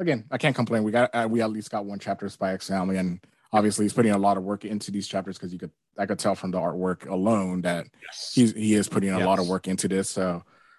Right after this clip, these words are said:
Speaker 1: um, I, I'm really looking forward to what's, uh, comes up in, uh, chapter fifty-two and then beyond that. So, what would you rate it overall for th-, this chapter of Spy X Family, Rock?
Speaker 2: I will go seven night girls out for the,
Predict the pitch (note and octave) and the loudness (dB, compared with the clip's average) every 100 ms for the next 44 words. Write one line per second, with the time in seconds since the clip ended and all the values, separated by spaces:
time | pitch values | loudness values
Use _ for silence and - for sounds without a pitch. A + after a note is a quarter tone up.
0 | _ G#2+ F#2+ F2+ F2 A2 A#2 C#3 C#3+ D3+ | _ 0 2 2 0 2 2 4 4 2
1 | D3 D3+ D3 C3+ B2 G#2+ G#2+ G2+ F#2+ F#2+ | 2 6 6 6 2 -2 -4 -6 -8 -12
2 | F2 - _ _ _ G#2+ F#2+ G2+ F#2+ F#2 | -14 -18 _ _ _ -6 -4 -6 -6 -4
3 | F#2+ F#2 F2 D#2+ - F2+ - G2 F2+ G2+ | -4 -2 -4 -6 -10 -16 -6 -6 -4 -6
4 | - - F#2+ F#2 F2 F2 F2 E2 G2 F#2+ | -6 -10 -8 -4 -4 -4 -8 -12 -14 -10
5 | F2+ F2+ F#2 F#2 F2 E2+ E2+ D#2+ - F#2+ | -8 -8 -8 -6 -6 -6 -8 -8 -8 -8
6 | F#2 F2+ _ _ - D3+ D#3 C#3 C3+ A#2+ | -8 -8 _ _ 2 6 6 6 6 6
7 | G#2 G#2 G2 F#2+ F#2 F2+ F2 B2 - G#2 | 4 0 -2 -2 -2 -4 -8 -12 -2 0
8 | F#2 G#2+ G2 - F2+ - F2+ F2 E2 - | 0 -2 -2 0 0 0 2 0 -2 -4
9 | F2 E2+ - E2 E2 F2 F2 - _ _ | -2 -2 -4 -6 -4 -4 -6 -10 _ _
10 | _ _ E3 F3+ F3 E3+ E3+ E3 B2 D#3+ | _ _ 2 4 4 4 4 4 4 6
11 | D#3 D#3 D3+ D3+ D3 C#3 - _ _ _ | 8 8 6 4 0 -4 -10 _ _ _
12 | - - - F#3 E3+ D#3 D#3+ C3+ D3 C3 | -10 -2 2 4 4 2 2 2 2 0
13 | C3+ A#2+ | -4 -4